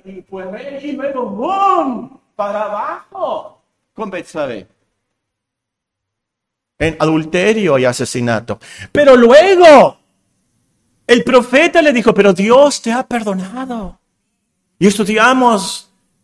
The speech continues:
el capítulo cincuenta y uno, el Salmo, ¿se acuerdan? Nuestro hermano, eh, eh, Sergio Martínez. Y para arriba, y para arriba, y para arriba, y vemos como en los Salmos, David, ahí va, otra vez, y cae a veces, sí, y,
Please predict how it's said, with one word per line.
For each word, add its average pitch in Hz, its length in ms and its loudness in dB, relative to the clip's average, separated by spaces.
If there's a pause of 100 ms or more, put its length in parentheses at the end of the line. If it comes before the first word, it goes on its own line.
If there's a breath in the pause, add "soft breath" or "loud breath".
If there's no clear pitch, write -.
(160)
el 180 140 -6
capítulo 220 400 -2
cincuenta 214 400 -2
y 202 140 -2
uno, 233 240 0
el 202 80 -4
Salmo, 226 340 0
¿se - 80 -8
acuerdan? 208 300 0
Nuestro 196 260 -6
hermano, 185 500 -4 (460)
eh, 143 420 -10 (920)
eh, 139 160 -8
Sergio 180 320 -2
Martínez. 185 760 -4 (1800)
Y 220 140 2
para 240 220 4
arriba, 302 360 2
y 269 80 2
para 233 220 2
arriba, 277 380 0
y 277 40 0
para 233 220 2
arriba, 277 320 2
y 233 60 0
vemos 214 420 0
como 254 260 2
en 262 60 0
los 285 160 2
Salmos, 302 680 0
David, 214 400 -8
ahí 240 120 -4
va, 262 380 0
otra 240 260 -6
vez, 294 240 -10
y 233 120 -8
cae 277 300 -4
a 311 80 6
veces, 311 380 -4
sí, 285 600 -6
y, - 40 -20